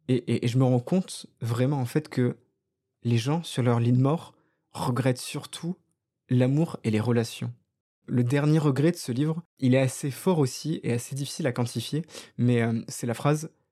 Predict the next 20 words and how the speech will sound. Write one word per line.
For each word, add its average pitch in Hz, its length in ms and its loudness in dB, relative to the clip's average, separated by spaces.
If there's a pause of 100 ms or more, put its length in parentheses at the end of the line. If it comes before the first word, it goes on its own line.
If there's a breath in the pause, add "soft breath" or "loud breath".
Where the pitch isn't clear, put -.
(140)
J'aurais 131 360 2
aimé 151 360 2
me 117 140 4
laisser 110 260 -2
être - 140 -12
plus 123 260 -2
heureux ». 117 260 -2 (680)
De 127 160 0
nombreux 147 340 4
patients 160 440 0
de 156 40 2
Bronnie 127 260 4
Ware 139 240 0
se - 100 -14
sont 123 80 -4
rendus 120 180 0
compte 156 160 -2
que 135 100 0
le 120 60 0
bonheur 123 500 0